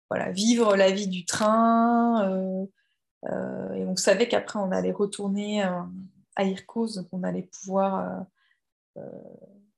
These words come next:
voilà, découvrir, hein, le centre de la Russie, mais de vraiment voir ce que ça faisait,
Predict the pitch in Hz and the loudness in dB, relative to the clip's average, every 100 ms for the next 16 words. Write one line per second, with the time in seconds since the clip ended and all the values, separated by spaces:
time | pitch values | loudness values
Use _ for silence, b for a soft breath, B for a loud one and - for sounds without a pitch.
0 | _ _ 190 - - - 185 196 196 208 | _ _ -6 -4 -4 -8 -6 -6 -6 -6
1 | 202 214 220 202 180 - - 196 190 - | -4 -2 -4 -4 -6 -6 -6 -6 -6 -8
2 | 214 214 202 190 190 - 247 269 B B | -4 -2 0 0 -2 -4 -4 -4 B B
3 | B B _ 196 208 196 196 226 208 196 | B B _ -4 0 0 0 0 0 -2
4 | 240 - 196 - 202 190 202 247 277 | -4 -2 -2 2 2 4 2 2 -2